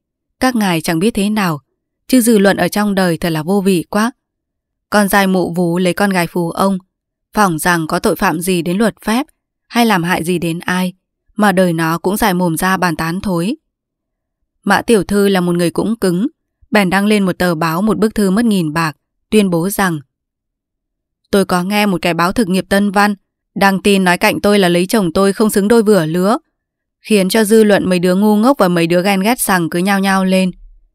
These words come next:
chỉ làm cho tôi nực cười và thương xót mà thôi. Tôi đến tuổi lấy chồng thấy tôi kén chồng.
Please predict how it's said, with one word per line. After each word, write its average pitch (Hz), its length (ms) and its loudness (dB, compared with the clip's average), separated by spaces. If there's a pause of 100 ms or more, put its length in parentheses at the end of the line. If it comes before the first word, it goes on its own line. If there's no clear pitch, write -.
chỉ 214 140 2
làm 175 220 0
cho 214 120 -2
tôi 226 160 4
nực 196 220 0
cười 180 240 0
và 165 120 -4
thương 208 180 -2
xót 254 180 0
mà 190 240 0
thôi. 185 280 -2 (1040)
Tôi 214 160 6
đến 196 160 2
tuổi 214 160 4
lấy 170 220 0
chồng 190 300 0
thấy 180 140 -2
tôi 214 140 0
kén 190 260 -2
chồng. 180 300 0